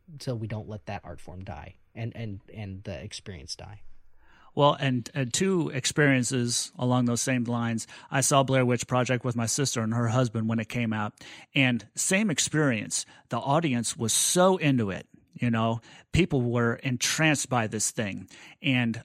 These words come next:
Speaker 2: a vi-, and, and a, and a noticeably audible gasp by everyone at the end. You know,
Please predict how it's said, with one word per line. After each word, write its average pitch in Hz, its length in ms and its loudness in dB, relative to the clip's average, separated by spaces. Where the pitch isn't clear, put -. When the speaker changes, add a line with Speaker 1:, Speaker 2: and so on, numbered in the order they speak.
Speaker 2:
a 123 140 -2
vi-, 110 300 -2
and, 131 240 -2
and 131 140 0
a, 117 300 0
and 123 120 -2
a 117 60 0
noticeably 143 720 2
audible 135 480 4
gasp 113 800 0
by 123 200 2
everyone 117 680 2
at 127 140 -2
the 120 140 -4
end. - 420 -4
You 120 160 2
know, 110 240 0